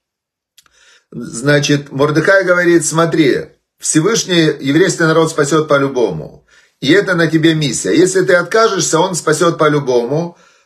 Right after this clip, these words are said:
но тебя не будет, скорее всего, раз ты не выполнила свою миссию". И, значит, э, дальше, дальше Эстер говорит, "Хорошо,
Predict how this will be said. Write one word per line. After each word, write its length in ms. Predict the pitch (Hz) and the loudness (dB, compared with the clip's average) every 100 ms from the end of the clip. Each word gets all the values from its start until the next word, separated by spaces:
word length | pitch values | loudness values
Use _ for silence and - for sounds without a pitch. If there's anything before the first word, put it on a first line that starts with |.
| _ - | _ -8
но 400 | 143 196 220 208 | -4 0 2 2
тебя 320 | 190 185 220 | 0 0 0
не 100 | 190 | 0
будет, 340 | 147 143 107 | -2 0 -2
скорее 300 | - 113 107 | -4 0 0
всего, 200 | 101 107 | 0 0
раз 240 | 107 139 143 | 2 2 0
ты 100 | 127 | -8
не 80 | 120 | -6
выполнила 480 | 131 131 117 113 107 | -4 -2 -2 0 0
свою 240 | 113 110 | -2 -6
миссию". 540 | 104 87 - - - _ _ _ _ _ _ _ _ - | -6 -10 -10 -12 -14 _ _ _ _ _ _ _ _ -8
И, 340 | 185 220 226 - - | -4 2 2 2 -2
значит, 800 | 120 120 151 151 - 151 147 143 | -8 0 0 2 0 0 0 0
э, 420 | 135 131 131 - - _ _ _ _ _ _ _ _ _ _ _ _ _ _ _ _ | 2 4 2 0 -8 _ _ _ _ _ _ _ _ _ _ _ _ _ _ _ _
дальше, 760 | 143 147 143 139 - 170 185 170 - _ _ _ _ _ _ _ _ _ _ | -4 0 2 0 -2 -2 -2 -8 -18 _ _ _ _ _ _ _ _ _ _
дальше 640 | - 98 160 165 - 160 143 | -10 0 0 0 -2 0 0
Эстер 300 | 139 170 165 | 0 0 2
говорит, 380 | 160 160 147 - | 2 0 0 0
"Хорошо, 680 | 156 175 - 160 120 92 | 0 2 0 0 0 -2